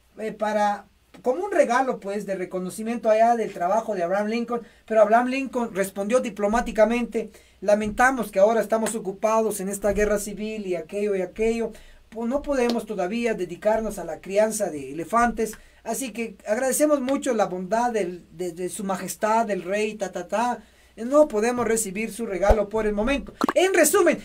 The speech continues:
lo que yo quiero que sepan es que los elefantes con los republicanos tienen conexiones. Número uno, que, eh, eh, los elefantes, eh, la frase entre los anglosajones, decir, ver al elefante era sinónimo de ver la guerra o que venía una guerra.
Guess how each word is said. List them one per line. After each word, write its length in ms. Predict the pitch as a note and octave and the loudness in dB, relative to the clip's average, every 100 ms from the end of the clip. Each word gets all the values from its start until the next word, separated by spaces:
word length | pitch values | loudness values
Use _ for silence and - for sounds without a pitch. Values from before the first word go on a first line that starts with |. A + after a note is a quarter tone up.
| - | 6
lo 180 | C#4+ D4 | 8 12
que 60 | |
yo 100 | D#4 | 10
quiero 240 | D#4+ G4 F#4 | 8 0 0
que 140 | D4+ | 4
sepan 380 | E4+ E4 D#4 D#4+ | 8 8 6 4
es 280 | C#4+ D4 - - _ - | 4 4 2 -2 _ -6
que 240 | B3 B3 | -2 -2
los 280 | A#3 B3+ B3+ | 0 0 0
elefantes 640 | B3+ B3 C4+ D#4+ D#4+ D#4+ - | 0 0 4 4 4 -2 -4
con 200 | B3 A#3 | -4 -2
los 120 | A3 | -2
republicanos 680 | A3+ A3 G#3+ A3 C4+ C#4 - | -2 -4 -6 -2 -2 -2 -6
tienen 260 | C4+ C4 | -8 -6
conexiones. 560 | - A#3 G#3+ B3+ A#3 G#3+ | -2 -2 -2 -4 -2 0
Número 340 | D#4 C#4+ C4+ | 4 6 6
uno, 300 | E4 E4+ E4 - - - | 6 6 2 0 -20 -4
que, 260 | A#3 A#3 A3+ | 2 2 2
eh, 360 | A#3 A3+ G#3 - _ | 0 0 -2 -8 _
eh, 220 | G#3+ A#3 - | -8 -6 -4
los 300 | A#3 B3+ B3+ | 0 0 0
elefantes, 640 | A#3+ A3+ C#4+ D4+ D#4+ - - | -2 2 6 6 4 2 2
eh, 80 | A3 | 0
la 140 | G#3 | 0
frase 640 | G3+ B3+ D4 D4 D4 A3+ | 2 6 6 6 4 2
entre 200 | A3 A3 | -2 -2
los 200 | G#3+ G3+ G#3+ | -2 0 0
anglosajones, 800 | A#3+ A#3 A3 G#3+ - D4 D4 G3 | 0 2 2 2 10 12 12 6
decir, 440 | G#3 C#4 C4 F#3+ - | -2 0 0 -2 -12
ver 460 | E3 E3 B3+ D4 D4 | -6 8 10 10 8
al 180 | G3 G3+ | 0 2
elefante 680 | G3+ G3 C4 D4+ D4 D4 A#3+ | 2 0 4 4 6 2 2
era 160 | C4 | 2
sinónimo 560 | - G#3 A#3+ C4 C4 A#3 | 0 0 0 0 -2 -2
de 140 | F3+ | -2
ver 240 | E3 A#3 A3+ | 0 0 2
la 140 | A3 | 4
guerra 420 | A#3 D4+ A#3+ E3+ | 10 10 10 2
o 100 | F3 | -2
que 140 | G#3 F#3+ | -4 -4
venía 300 | F#3+ A#3 B3 | -2 -2 0
una 160 | A3+ | 0
guerra. 460 | G3+ D4+ D#4 C4+ | 4 4 4 0